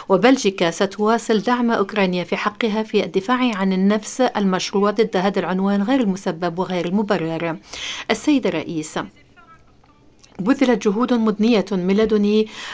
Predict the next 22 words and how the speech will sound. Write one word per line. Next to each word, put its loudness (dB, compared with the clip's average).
المجموعتنا، 0
وذلك 0
منذ 2
دخول 0
اتفاقية -4
أوسلو -2
حيز -2
النفاذ، -4
وعليه 0
فبلجيكا -2
تود -4
أن 0
تهنئ 2
بلغاريا -2
وسلوفاكيا -2
وجنوب 0
إفريقيا 0
كما 0
سمعنا 0
من -2
الآ-، -4
اليوم، -2